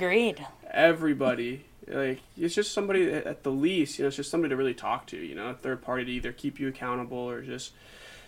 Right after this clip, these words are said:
Speaker 2: you know, tell you that, encourage you in ways, like, so-,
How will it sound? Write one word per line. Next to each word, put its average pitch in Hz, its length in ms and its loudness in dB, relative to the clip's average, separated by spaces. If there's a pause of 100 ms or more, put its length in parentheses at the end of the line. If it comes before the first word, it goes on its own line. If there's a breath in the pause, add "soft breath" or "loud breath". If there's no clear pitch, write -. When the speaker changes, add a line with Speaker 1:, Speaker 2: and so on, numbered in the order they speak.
(200 loud breath)
Speaker 2:
you 131 80 -2
know, 135 60 2
tell 151 220 6
you 170 120 12
that, 160 200 4
encourage 156 500 2
you 170 140 8
in 170 120 8
ways, 170 420 4
like, 143 260 0
so-, - 200 -8